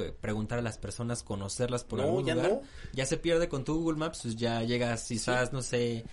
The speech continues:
Speaker 1: en Japón, en China, en Alemania, pues ya nada más al lugar que quieres ir y pues se pierde
Speaker 2: Y datos
Speaker 1: esa
Speaker 2: curiosos, ¿no? Por
Speaker 1: relación
Speaker 2: ejemplo,
Speaker 1: humana.
Speaker 2: Google Maps te puedes meter a tiendas y dar el recorrido dentro de tiendas y saber los precios dentro de la tienda. Por ejemplo,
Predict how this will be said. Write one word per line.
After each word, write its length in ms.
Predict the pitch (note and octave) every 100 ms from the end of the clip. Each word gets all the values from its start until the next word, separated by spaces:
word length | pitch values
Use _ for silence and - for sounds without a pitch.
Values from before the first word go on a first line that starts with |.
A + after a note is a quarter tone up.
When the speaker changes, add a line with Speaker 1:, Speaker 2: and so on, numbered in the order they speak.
| -
Speaker 1:
en 80 | A#2+
Japón, 500 | - A2 A#2 A2+ A2+
en 100 | G#2+
China, 260 | - B2 A#2
en 80 | G#2
Alemania, 420 | G2+ G#2+ A#2+ C#3
pues 120 | B2
ya 160 | A2 A#2
nada 200 | A#2+ A2+
más 220 | A2+ A2+
al 60 | A#2
lugar 200 | G#2 G#2
que 100 | A2
quieres 380 | - A#2 A2+ D3
ir 100 | F3
y 60 |
pues 180 | - -
se 80 | A#2
pierde 280 | - A2+ A#2
Speaker 2:
Y 20 |
datos 220 | D3+ E3+
Speaker 1:
esa 60 | -
Speaker 2:
curiosos, 440 | C#3+ C3+ - F3+ D3
¿no? 80 | D#3+
Por 80 | A#2+
Speaker 1:
relación 320 | C#3 C3 C#3+
Speaker 2:
ejemplo, 160 | A#2+
Speaker 1:
humana. 120 | D3+ D3
Speaker 2:
Google 180 | D3 D3
Maps 460 | C#3 - - - - - -
te 80 |
puedes 260 | C3 E4+ G#3+
meter 380 | D#3+ B2+ D3+ -
a 100 | -
tiendas 640 | - D#3+ G3+ F#3+ D3+ C3
y 60 | B2
dar 180 | C#3+ G3
el 140 | F#3
recorrido 560 | C#3 - A2+ C#3+ F3 D#3
dentro 400 | E3 - G#3+ F#3
de 100 | B2
tiendas 580 | - C3+ F3 F3+ F3+
y 40 | -
saber 360 | A#2+ B2 D3 -
los 240 | B2+ A#2+
precios 460 | - C3+ C3+ D3 B2+
dentro 340 | C#3+ D#3 E3+
de 80 | C#3+
la 200 | G2+ F#2
tienda. 360 | - A#2+ C3+ A2
Por 140 | G2+
ejemplo, 580 | G2 A2+ B2 A#2+ G#2 G2